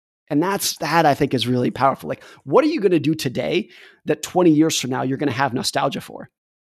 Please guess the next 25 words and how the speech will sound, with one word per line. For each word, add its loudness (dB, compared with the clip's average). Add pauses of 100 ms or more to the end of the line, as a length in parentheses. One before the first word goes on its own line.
(420)
And 4
it's 0
really -4 (840)
interesting 2
because -2
when -2
I 2
look -2
back 2
at -2
what 2
I'm 2
nostalgic 0
for -4 (380)
from -2
my -4
childhood, 0 (920)
it's 6
generally 4
pretty 0
mundane 2
events. -8 (320)
I -14
mean, 0
my, 0